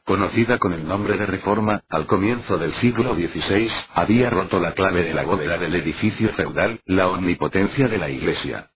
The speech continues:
Al destruir ese poder preparó la ruina del poderío independiente y casi absoluto de los señores feudales que, bendecidos y protegidos por aquella,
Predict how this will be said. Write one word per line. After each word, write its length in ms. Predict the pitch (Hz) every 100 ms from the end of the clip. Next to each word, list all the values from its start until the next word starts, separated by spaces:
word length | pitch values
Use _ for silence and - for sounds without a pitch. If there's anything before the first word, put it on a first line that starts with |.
| _ -
Al 200 | 85 85
destruir 440 | 85 90 87 101
ese 200 | 90 76
poder 340 | 87 85 98
preparó 360 | 95 82 69 92
la 120 | 85
ruina 340 | 69 98 107 92
del 140 | 78
poderío 500 | 113 78 80 104 101
independiente 800 | 82 98 90 85 101 135 127 104 95
y 80 |
casi 320 | - 92 - 85
absoluto 500 | - 82 92 98 80
de 80 |
los 140 | 69 -
señores 420 | 87 80 85 -
feudales 520 | - 101 98 120 113
que, 340 | - 95 78 -
bendecidos 720 | 78 76 73 90 110 117 110 -
y 60 |
protegidos 600 | - 78 - - 113 107
por 180 | - 80
aquella, 480 | 80 117 120 127